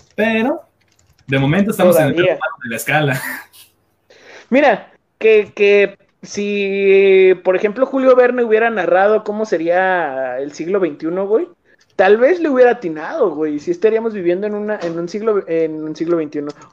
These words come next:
Speaker 2: oíme, en un, una novela de ciencia ficción de mil ochocientos, güey.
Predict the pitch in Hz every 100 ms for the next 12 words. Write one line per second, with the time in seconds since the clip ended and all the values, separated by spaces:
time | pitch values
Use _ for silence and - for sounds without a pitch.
0 | - 151 143 147 175 196 233 233 - -
1 | 277 240 214 247 202 196 202 247 - -
2 | 185 233 523 - _ _ _ _ _ _
3 | - 165 165 160 160 160 156 156 _ _
4 | _ 175 196 220 220 160 175 226 262 151
5 | 131 120